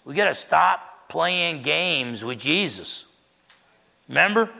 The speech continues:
Paul said, "Work out your salvation," not work for, "work out your salvation with fear and trembling." Why? 'Cause it's God who's at work in you. So stop playing games, uh,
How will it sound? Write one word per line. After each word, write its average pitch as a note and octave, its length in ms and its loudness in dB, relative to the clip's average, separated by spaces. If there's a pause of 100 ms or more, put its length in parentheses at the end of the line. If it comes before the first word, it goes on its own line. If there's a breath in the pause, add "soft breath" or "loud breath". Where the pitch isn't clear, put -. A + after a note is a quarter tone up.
(160)
Paul F3+ 240 6
said, F#3+ 260 2
"Work F#3 420 2
out G#3 380 4
your G3 120 -4
salvation," G3+ 540 2
not F3+ 220 0
work G3+ 200 2
for, A3 340 2 (360 loud breath)
"work F#3 340 4
out G3+ 280 4
your G3 120 -2
salvation G3+ 680 2
with D3 180 -6
fear G3+ 300 0
and F#3 100 -4
trembling." G#3 480 -2
Why? F#3+ 340 6 (260 loud breath)
'Cause G#3+ 200 2
it's F#3 220 0
God C4 400 6
who's G#3 220 0
at E3+ 220 4
work D3+ 280 -2
in C#3+ 120 -8
you. G#2 140 -12 (2000)
So - 140 -16
stop F3 380 2
playing F#3+ 400 2
games, D#3+ 640 -2 (480 soft breath)
uh, C3+ 420 4